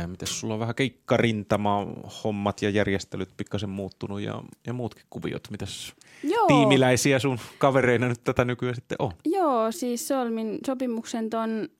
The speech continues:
Speaker 2: Holmin Taija ja Liimataisen Tommin kanssa, kun ne oli pistänyt tollai yrityksellisesti hynttyyt yhteen, niin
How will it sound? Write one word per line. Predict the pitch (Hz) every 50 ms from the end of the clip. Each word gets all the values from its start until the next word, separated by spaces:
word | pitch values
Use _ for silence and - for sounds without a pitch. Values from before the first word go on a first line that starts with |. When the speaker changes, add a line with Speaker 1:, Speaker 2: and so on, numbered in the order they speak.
| 226
Speaker 2:
Holmin | 254 269 262 254 233 226 220 220
Taija | - 247 240 233 226 220 214 202 190
ja | 185 185 185
Liimataisen | 196 202 202 196 190 180 185 185 185 180 190 196 180
Tommin | 202 190 185 175 165 160 151 -
kanssa, | - - - 151 - - - 165
kun | - 170 175
ne | 185 190
oli | 190 180
pistänyt | 170 170 165 - - - 156 160 156 -
tollai | - 170 170 170 156 156 151 156 151 - _ _ _ _ _ _ _ _ _ _
yrityksellisesti | 196 190 180 170 - 165 - - - 185 170 156 160 170 160 - - 175 -
hynttyyt | 208 196 185 175 - - 180 165 160 165
yhteen, | 175 165 - - - - 71 143 143
niin | 151 156